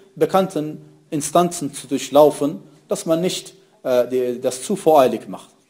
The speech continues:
Man soll sich beraten lassen, man soll gucken, wie man den Konflikt löst und so weiter und so fort, aber das ist nicht unser Thema. Aber wenn er sich entschieden hat, dann soll er warten. Gucken, bis die Frau Tahira ist, bis sie rein ist und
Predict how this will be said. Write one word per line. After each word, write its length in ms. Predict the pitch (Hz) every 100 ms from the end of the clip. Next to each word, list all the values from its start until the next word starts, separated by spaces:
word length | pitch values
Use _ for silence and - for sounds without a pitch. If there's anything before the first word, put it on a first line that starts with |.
| _ -
Man 140 | 170
soll 180 | 147 131
sich 240 | - -
beraten 540 | 117 104 113 110 117 110
lassen, 400 | 110 - 110 110
man 160 | 117
soll 160 | 120 123
gucken, 260 | 139 120 117
wie 60 |
man 100 | 120
den 120 | 117
Konflikt 460 | - 113 - 127 -
löst 240 | 131 127
und 60 | 143
so 80 | 151
weiter 140 | 175
und 80 | 139
so 60 | 127
fort, 220 | - 190
aber 120 | 127
das 100 | 139
ist 40 | 156
nicht 100 | 143
unser 180 | 131
Thema. 400 | - 139 165 - - _ - _
Aber 220 | 143 139 151
wenn 140 | 262
er 180 | 190 160
sich 120 | -
entschieden 420 | 175 - 240 220
hat, 280 | 247 277 - _ _ -
dann 140 | 139
soll 140 | 160
er 100 | 165
warten. 280 | 139 110 - - _ _ _ _ _ _ _ _ -
Gucken, 360 | 214 196 131 - - _ _ _ _
bis 300 | 220 - -
die 80 | 160
Frau 500 | - 139 110 - -
Tahira 380 | 160 175 180 220
ist, 360 | 247 240 - -
bis 220 | - 127 -
sie 100 | 120
rein 300 | 147 165 220
ist 380 | 254 - - _ _ _ _ _ _ _ _
und 440 | 214 269 - -